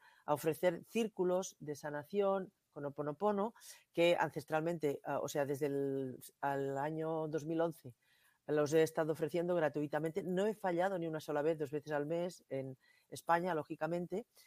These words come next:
pero a raíz de la pandemia, pues entonces los he empezado a hacer online. Estos, eh, círculos online, ah, tienen una pequeña aportación que son, eh, once euros, como nueve o-, euro, nueve dólares, pero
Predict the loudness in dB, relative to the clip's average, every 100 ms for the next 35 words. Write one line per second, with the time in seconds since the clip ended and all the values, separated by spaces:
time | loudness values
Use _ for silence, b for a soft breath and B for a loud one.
0 | b b 8 10 12 8 4 4 4 6
1 | 6 4 4 0 2 0 -2 -2 0 0
2 | 0 -2 -2 0 0 2 -2 -4 -2 2
3 | 2 2 2 0 0 -8 -6 -6 -8 -12
4 | _ _ b b b b -2 2 2 2
5 | 4 6 6 4 2 0 -2 2 2 2
6 | 0 2 4 2 -2 B B B -2 0
7 | 2 2 2 2 0 0 0 0 -2 -2
8 | -2 0 0 0 -4 -4 -6 -10 -12 -10
9 | -4 -4 -4 -6 0 4 6 4 2 -4
10 | -8 -8 -6 -2 0 0 0 0 0 0
11 | 0 0 -4 -8 -4 0 0 2 2 2
12 | 0 -2 -12 _ b b b b b 8
13 | 10 10 8 6